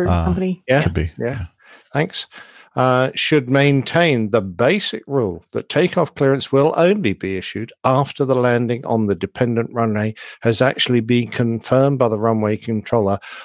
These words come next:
Speaker 3: or if the landing aircraft is still at least two miles from the runway threshold.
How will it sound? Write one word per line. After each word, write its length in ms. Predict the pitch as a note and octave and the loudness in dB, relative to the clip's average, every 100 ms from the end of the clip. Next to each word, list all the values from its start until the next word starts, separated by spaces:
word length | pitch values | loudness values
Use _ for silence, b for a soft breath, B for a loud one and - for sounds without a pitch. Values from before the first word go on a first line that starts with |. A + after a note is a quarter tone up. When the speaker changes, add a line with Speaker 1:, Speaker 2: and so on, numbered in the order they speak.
| _ | _
Speaker 3:
or 160 | A#2 A2+ | 0 0
if 120 | - | 2
the 100 | A#2 | 2
landing 400 | A#2 B2 A#2 A#2 | 4 4 2 2
aircraft 500 | A#2+ - B2 G2+ - | 2 0 -2 0 -4
is 80 | A2+ | -6
still 300 | - A2+ A#2 | 0 0 2
at 100 | - | 0
least 520 | C3 C3 D#3 F#2+ - - | -4 2 2 2 -4 -2
two 200 | B2 A2 | 0 2
miles 380 | A2 A2 G#2+ | 2 2 2
from 180 | - G#2 | -2 -6
the 80 | G2+ | -4
runway 320 | G2+ G2 F#2+ | -2 -2 -4
threshold. 500 | F#2 - F2+ - G2 | -6 -8 -8 -10 -14